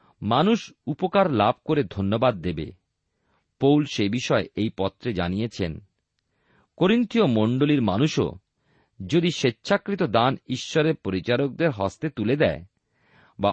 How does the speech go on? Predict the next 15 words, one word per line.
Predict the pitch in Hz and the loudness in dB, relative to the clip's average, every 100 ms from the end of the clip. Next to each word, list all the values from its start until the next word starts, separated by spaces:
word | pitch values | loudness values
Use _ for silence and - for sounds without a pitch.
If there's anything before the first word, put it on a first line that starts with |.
| - | 0
অভাবগ্রস্ত | 104 127 165 - 190 - 196 | 0 2 0 0 -2 0 0
মানুষকে | 135 110 135 - 165 | 2 0 -2 -4 -6
সহায়তা | - 98 135 180 | -2 0 2 0
করে, | 147 90 78 - _ _ _ _ _ _ _ _ _ _ _ _ _ - | 0 -2 -2 -10 _ _ _ _ _ _ _ _ _ _ _ _ _ -6
তারা | 90 82 | -6 -6
সকলে | - 117 - 139 | -4 -4 0 -2
মণ্ডলীকে | 101 92 98 110 113 - 78 | 0 -2 -2 -2 -4 -6 -10
ধন্যবাদ | 87 85 90 90 | -8 -8 -6 -6
দেবে, | 78 95 104 113 _ _ _ _ _ 110 | -6 -8 -8 -10 _ _ _ _ _ -12
গৌরব | 90 98 101 127 - | -6 -2 -2 -2 -4
করবে | 131 90 | -6 -6
ঈশ্বরের। | 82 - - 78 82 - _ _ _ _ _ _ _ _ _ | -8 -8 -10 -10 -10 -18 _ _ _ _ _ _ _ _ _
ফলে | - 185 113 - _ _ _ _ _ _ | 2 4 4 2 _ _ _ _ _ _
ঈশ্বর | 165 202 - - 208 | 0 0 2 4 4
মণ্ডলীকে | 135 110 135 156 180 - | 4 4 4 4 2 0